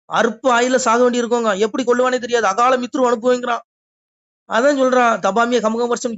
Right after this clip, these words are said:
ஜாம்ச அமுதம் மிஸ்ர சைவம் சத சாக மச்சுனாங்கிறான்." அதாவது இந்த உலகிற்கு தந்தையும் தாயும் பாட்டனும் அறியத்தக்கனும் புனிதமான ஓங்காரம்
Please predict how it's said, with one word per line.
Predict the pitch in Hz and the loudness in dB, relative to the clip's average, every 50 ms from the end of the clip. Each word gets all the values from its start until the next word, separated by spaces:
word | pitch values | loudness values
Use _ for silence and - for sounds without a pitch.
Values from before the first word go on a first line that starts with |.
| 185 240 | -2 -2
ஜாம்ச | 233 240 226 - - 233 | -2 -2 -4 -4 -2 -2
அமுதம் | 208 185 190 202 240 233 233 | -2 -2 -2 -2 -2 -2 -2
மிஸ்ர | 233 226 - - _ - 277 285 - - - - _ _ | -6 -12 -16 -18 _ -6 -6 -6 -6 -6 -12 -20 _ _
சைவம் | - - 190 214 240 247 247 240 - - | -6 -4 -2 0 0 0 0 -2 -2 -4
சத | 208 208 214 | -2 -2 -2
சாக | - 208 214 233 220 233 226 | -2 -2 -2 0 -2 -2 -2
மச்சுனாங்கிறான்." | 208 196 202 185 - 233 226 220 208 190 165 123 - _ _ - - - _ _ _ | -2 -4 -4 -4 -4 -2 0 0 0 0 -2 -6 -10 _ _ -20 -20 -20 _ _ _
அதாவது | - 165 170 190 214 226 233 | -10 -4 0 0 0 0 0
இந்த | 226 202 202 | -2 -4 -4
உலகிற்கு | 190 208 233 247 233 226 202 214 190 208 208 - - _ _ | -2 -2 -2 -2 -4 -4 -4 -4 -4 -4 -6 -8 -12 _ _
தந்தையும் | - 175 180 208 214 220 226 247 233 | -6 -6 -4 -2 -2 -2 -2 -4 -2
தாயும் | - 196 190 208 226 240 240 - | -2 0 0 0 0 -2 -4 -4
பாட்டனும் | - 196 208 196 214 220 233 226 | -2 -2 -2 -2 -4 -4 -4 -2
அறியத்தக்கனும் | 185 202 220 220 233 202 233 233 220 | -2 -4 -4 -6 -6 -6 -6 -8 -6
புனிதமான | - 202 214 226 226 226 226 202 | -6 -4 -4 -2 -2 -2 -4 -4
ஓங்காரம் | 202 226 226 226 233 226 240 240 240 | -4 -4 -2 -2 -2 -2 -2 -4 -8